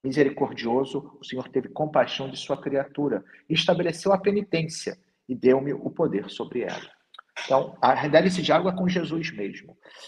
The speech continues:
Então, é interessante aqui porque outro aspecto,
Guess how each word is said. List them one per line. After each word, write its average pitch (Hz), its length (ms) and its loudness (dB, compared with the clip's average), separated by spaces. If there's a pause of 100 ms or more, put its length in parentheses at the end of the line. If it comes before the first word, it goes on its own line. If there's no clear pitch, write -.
(120)
Então, 202 120 2
é 226 40 4
interessante 156 680 2
aqui - 240 -4
porque 160 360 -6
outro 170 580 -2
aspecto, - 680 -4